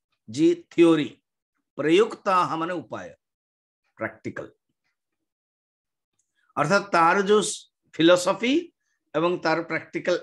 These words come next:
ଆପ୍ଲିକେସନ, ଏ ଦିଟା ଯାକ। ପ୍ରୋଜେକ୍ଟ ର ହଉଛି ଡିଜାଇନ,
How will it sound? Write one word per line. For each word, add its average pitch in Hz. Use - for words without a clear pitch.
ଆପ୍ଲିକେସନ, 131
ଏ 156
ଦିଟା 175
ଯାକ। 123
ପ୍ରୋଜେକ୍ଟ 156
ର 185
ହଉଛି 185
ଡିଜାଇନ, 170